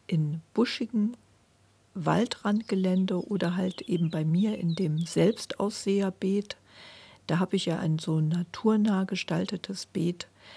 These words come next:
und die, ähm, die ich zuerst fotografiert habe, die saß auf dem kalifornischen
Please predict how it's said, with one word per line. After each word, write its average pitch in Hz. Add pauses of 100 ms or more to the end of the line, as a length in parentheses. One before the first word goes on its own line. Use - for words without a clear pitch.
(520)
und 165 (140)
die, 160 (460)
ähm, 151 (640)
die -
ich -
zuerst -
fotografiert -
habe, 180 (120)
die 160
saß 156
auf 151
dem 160
kalifornischen 147